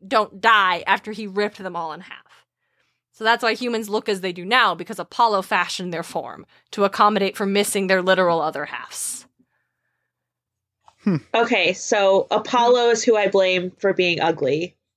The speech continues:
Speaker 1: Ugh.
Speaker 3: That's
Speaker 1: Apollo
Speaker 2: <laughs> No, Apollo's who you blame for having four limbs and a head.
Speaker 1: Apollo's who we blame for not having an extra arm to help with rock climbing.
Speaker 3: Ugh.
Speaker 1: And balancing. Can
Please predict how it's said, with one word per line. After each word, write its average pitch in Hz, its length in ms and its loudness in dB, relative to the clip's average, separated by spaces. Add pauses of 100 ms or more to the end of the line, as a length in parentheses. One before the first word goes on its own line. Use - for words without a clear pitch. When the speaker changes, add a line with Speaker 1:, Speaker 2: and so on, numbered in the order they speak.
(160)
Speaker 1:
Ugh. 320 300 4 (720)
Speaker 3:
That's 415 200 2
Speaker 1:
Apollo 370 200 6 (220)
Speaker 2:
<laughs> - 200 -20
No, 247 360 2 (200)
Apollo's 208 480 0
who 202 60 -8
you 196 140 -4
blame 156 360 -2
for 143 160 -6
having 135 300 -2
four - 680 -10
limbs 113 340 -6
and 98 80 -14
a 92 40 -14
head. - 280 -18 (280)
Speaker 1:
Apollo's 392 580 0
who 359 100 -8
we 320 120 -6
blame 285 360 -2
for 269 120 -10
not 269 240 2
having 277 320 0
an 247 160 -6
extra 262 380 -2 (160)
arm 359 300 4
to 330 120 -8
help 240 240 -6
with 262 180 -12
rock 415 240 2
climbing. 208 540 -4 (800)
Speaker 3:
Ugh. 262 320 4 (640)
Speaker 1:
And 214 180 -10
balancing. 370 460 2
Can - 100 -20